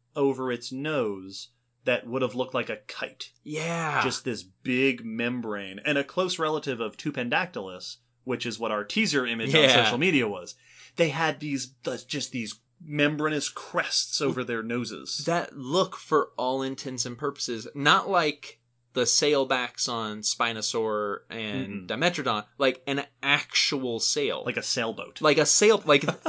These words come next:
Speaker 1: <laughs>
Speaker 2: they actually have the same structures of, like, oh yeah, here's the mast and here's the arm.
Speaker 1: Right, here, here's the, the upper str-, str-, strut and the lower strut.
Speaker 2: Yeah. It's like, this is a sail, how, why? <laughs>
Speaker 1: And speaking of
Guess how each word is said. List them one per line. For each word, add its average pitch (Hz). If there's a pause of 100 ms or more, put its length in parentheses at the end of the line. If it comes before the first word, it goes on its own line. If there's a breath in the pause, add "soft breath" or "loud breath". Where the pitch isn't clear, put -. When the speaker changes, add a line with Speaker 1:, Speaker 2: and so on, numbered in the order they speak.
Speaker 1:
<laughs> -
Speaker 2:
they 170
actually 175
have 160
the 156
same 151
structures 160
of, 117
like, 127
oh 214
yeah, 226
here's 147
the 170
mast 139
and 156
here's 143
the 165
arm. 127
Speaker 1:
Right, 123
here, 143
here's 135
the, 127
the 113
upper 143
str-, -
str-, 160
strut 151
and 151
the 135
lower 135
strut. 269
Speaker 2:
Yeah. 151 (220)
It's -
like, -
this 170
is 185
a 180
sail, -
how, 220 (320 soft breath)
why? 196 (160 loud breath)
<laughs> - (380 loud breath)
Speaker 1:
And 147
speaking 196
of 113